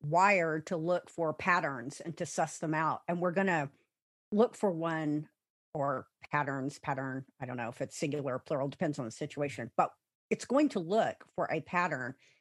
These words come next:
and tell a story, a narrative to make it,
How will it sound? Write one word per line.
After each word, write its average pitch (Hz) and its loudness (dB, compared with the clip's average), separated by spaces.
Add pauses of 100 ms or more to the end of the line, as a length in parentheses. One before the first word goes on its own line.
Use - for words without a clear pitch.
(840)
and 185 0
tell 208 2
a 175 0
story, 160 2
a 165 -4
narrative 156 0
to 165 -6
make 156 0
it, 143 -2